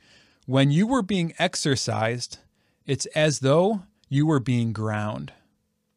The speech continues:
When you were baptized, it's as though you were mixed into dough. When you received the fire of the Holy Spirit, it's as though you were baked.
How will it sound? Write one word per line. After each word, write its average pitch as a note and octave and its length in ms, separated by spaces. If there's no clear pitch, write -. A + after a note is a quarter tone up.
When C3 200
you A3 480
were C3 140
baptized, A#2 960
it's - 240
as C3 180
though E3 260
you D#3+ 200
were B2 160
mixed B2+ 480
into C3+ 380
dough. A#2 540
When C3+ 280
you F3+ 160
received F#3 680
the C#3 80
fire F3+ 440
of F#3 100
the F#3 100
Holy F3+ 300
Spirit, A#2 520
it's C#3 260
as C3+ 180
though C#3+ 200
you C#3+ 180
were A#2+ 160
baked. A2 680